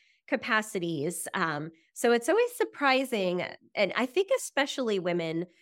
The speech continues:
don't always just wanna comment on a post, but they may reach out to you privately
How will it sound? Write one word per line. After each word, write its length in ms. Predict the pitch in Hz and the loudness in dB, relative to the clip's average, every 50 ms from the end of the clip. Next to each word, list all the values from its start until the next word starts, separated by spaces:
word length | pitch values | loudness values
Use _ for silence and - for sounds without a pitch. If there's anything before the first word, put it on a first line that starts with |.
| _ _ - | _ _ 0
don't 200 | 247 254 269 285 | 2 2 4 4
always 320 | 311 302 320 330 330 320 | 4 4 4 2 2 0
just 240 | - 240 233 233 - | 0 -2 -4 -2 -2
wanna 300 | 226 233 220 185 170 - _ _ - - - | 0 2 2 2 0 -2 _ _ -20 -12 -4
comment 460 | - 214 220 208 190 170 156 180 - - | 0 0 2 2 2 2 0 0 -2 0
on 160 | - 175 175 | 0 0 0
a 60 | 170 | 0
post, 580 | - - - 185 180 170 147 175 - - - _ _ _ _ - | -2 0 0 2 2 2 -2 -4 -8 -12 -16 _ _ _ _ -4
but 140 | 247 240 | -2 0
they 140 | - 254 262 | 2 2 4
may 160 | 262 269 285 | 4 4 4
reach 260 | 285 269 233 240 240 - | 2 2 0 0 0 2
out 240 | 214 208 - - - | 2 2 0 -2 -6
to 100 | - 240 | -6 -4
you 360 | 208 196 190 180 175 175 175 175 _ _ _ _ _ _ _ | 0 2 2 2 2 0 -2 -6 _ _ _ _ _ _ _
privately 800 | - - 240 220 214 180 196 - - 151 147 135 127 123 127 160 | -4 0 2 2 4 2 0 -2 -2 -4 -4 -4 -4 -4 -6 -6